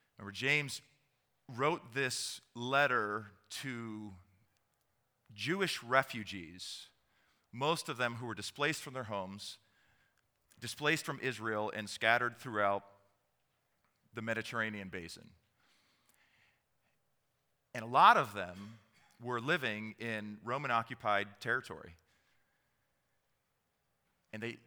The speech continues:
they were followers of Jesus, and because, many of them, because of persecution against Christians, they were forced out of their homes.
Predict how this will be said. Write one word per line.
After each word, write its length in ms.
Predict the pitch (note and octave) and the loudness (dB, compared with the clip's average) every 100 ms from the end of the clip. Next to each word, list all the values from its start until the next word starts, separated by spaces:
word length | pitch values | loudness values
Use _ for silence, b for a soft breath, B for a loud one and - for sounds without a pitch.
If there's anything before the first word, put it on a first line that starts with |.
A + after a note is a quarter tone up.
| - | -8
they 120 | B2 B2+ | -4 -2
were 100 | A#2+ | 0
followers 580 | - D3+ F#3 F3+ D#3+ | 4 8 8 6 2
of 80 | D3 | -2
Jesus, 640 | A2+ D3 A#2 G#2 G#2+ - - | -2 -2 -2 -2 -4 -6 -8
and 100 | A2 | -10
because, 440 | A2 D3+ D#3 - - | -6 0 0 0 -4
many 220 | B2 C#3+ | -2 0
of 80 | B2+ | 0
them, 100 | B2 | -2
because 280 | A2+ C3 A2 | -2 -6 -6
of 80 | - _ - | -16 _ -8
persecution 640 | - E3 - - D#3+ - | -2 -2 -2 -4 -4 -4
against 220 | G#2+ A2 - | -6 -8 -4
Christians, 400 | D3+ - A2+ G2+ | -4 -2 -8 -6
they 60 | G2+ | -8
were 100 | G2+ | -8
forced 340 | - C3 - | -2 -2 0
out 60 | A#2 | -4
of 60 | |
their 80 | A#2 | -4
homes. 480 | G2+ F#2+ A2 - | -6 -6 -8 -12